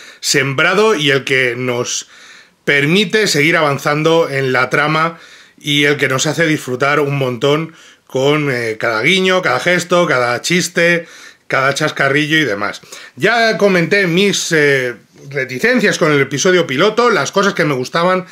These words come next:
las cosas que me gustaban menos. Para mí es una serie que, mm, de momento me gusta lo que estoy viendo.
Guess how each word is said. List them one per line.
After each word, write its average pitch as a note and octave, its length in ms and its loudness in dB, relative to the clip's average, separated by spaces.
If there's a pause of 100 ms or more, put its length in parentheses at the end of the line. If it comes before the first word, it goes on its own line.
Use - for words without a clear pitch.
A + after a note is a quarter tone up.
(260)
las A#2 180 -10
cosas D3+ 240 -4
que D3+ 100 -2
me C3+ 100 -4
gustaban A2+ 400 -6
menos. E3+ 440 0 (1600)
Para C#3+ 200 0
mí F3 160 2
es F3+ 280 2
una D3 260 0
serie D3+ 340 0
que, B2 220 -2
mm, A2 320 -18 (240)
de C3+ 80 -10
momento D#3 340 0
me D#3+ 100 0
gusta C#3+ 340 0
lo A#2 80 -2
que A2+ 60 -8
estoy G#2 200 -12
viendo. C#3+ 400 -6